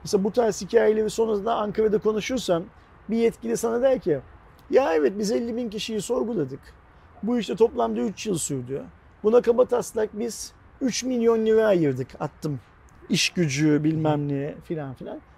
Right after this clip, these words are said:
Speaker 1: Bir buçuk milyon lira da vergi gelirimiz oldu cezalarla birlikte.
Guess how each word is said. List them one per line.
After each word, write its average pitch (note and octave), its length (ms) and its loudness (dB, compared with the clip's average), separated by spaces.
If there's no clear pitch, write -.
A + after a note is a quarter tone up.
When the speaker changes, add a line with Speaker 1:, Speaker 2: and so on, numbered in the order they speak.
Speaker 1:
Bir D4 180 2
buçuk A#3+ 240 -2
milyon A#3 360 0
lira A3 200 4
da C#4 100 4
vergi A#3+ 360 6
gelirimiz A3+ 520 2
oldu C3+ 280 -2
cezalarla D#3 720 0
birlikte. B2 440 -12